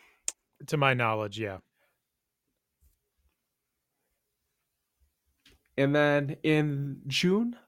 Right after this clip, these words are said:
Speaker 2: of four, five forty-five, he received a letter which read that his mother Clotilda had died of natural causes. So he and his brother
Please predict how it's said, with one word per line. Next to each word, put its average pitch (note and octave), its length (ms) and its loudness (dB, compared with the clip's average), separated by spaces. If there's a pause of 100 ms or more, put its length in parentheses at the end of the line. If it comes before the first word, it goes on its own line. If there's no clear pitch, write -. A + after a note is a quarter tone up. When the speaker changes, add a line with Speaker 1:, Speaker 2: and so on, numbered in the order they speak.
(140)
Speaker 2:
of C3+ 360 6
four, D#3 360 0
five D#3 340 4
forty-five, C3+ 800 2
he C#3+ 200 -4
received E3+ 460 -2
a F#3+ 60 6
letter C3+ 420 2
which C3 360 0
read C#3+ 300 4
that C#3 120 2
his B2+ 180 0
mother C3+ 300 2
Clotilda B2 800 -4
had A#2 240 -6
died A#2+ 320 2
of A2+ 80 -6
natural A#2+ 440 -2
causes. G2 800 -6 (1040)
So B2+ 220 0
he C#3 260 4
and E3 100 4
his D3+ 160 2
brother B2+ 640 2